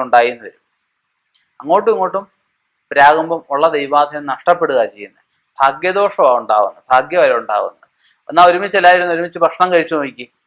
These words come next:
ഒരുമിച്ച് എല്ലാ കാര്യങ്ങളും ഒരുമിച്ച് കൂടിയിരുന്ന് ആലോചിച്ച് ചെയ്ത് നോക്കി, ഒരുമിച്ച് ഇന്ന് ചിന്തിച്ച് നോക്കി, ഒരുമിച്ച് പ്രാർത്ഥിച്ച് നോക്കി, ഒരുമിച്ച് നല്ല കാര്യങ്ങൾ ചെയ്ത് നോക്കിയാട്ടെ.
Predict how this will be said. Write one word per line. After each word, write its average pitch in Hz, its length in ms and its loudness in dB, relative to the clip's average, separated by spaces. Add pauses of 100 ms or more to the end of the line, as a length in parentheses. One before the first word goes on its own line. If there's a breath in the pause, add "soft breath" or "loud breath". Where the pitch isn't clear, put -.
(320)
ഒരുമിച്ച് 175 300 -2
എല്ലാ 165 140 6 (140)
കാര്യങ്ങളും 160 280 0
ഒരുമിച്ച് 156 300 -8
കൂടിയിരുന്ന് 156 360 0
ആലോചിച്ച് 160 360 0
ചെയ്ത് 147 200 -6
നോക്കി, 120 280 -16 (400)
ഒരുമിച്ച് 165 360 -6
ഇന്ന് 165 180 -6
ചിന്തിച്ച് 160 380 -8
നോക്കി, 117 280 -10 (340)
ഒരുമിച്ച് 165 380 -10
പ്രാർത്ഥിച്ച് 156 500 0
നോക്കി, 117 300 -12 (800)
ഒരുമിച്ച് 165 380 -4
നല്ല 151 200 2
കാര്യങ്ങൾ 170 280 2 (100)
ചെയ്ത് 156 220 -2
നോക്കിയാട്ടെ. 131 420 -2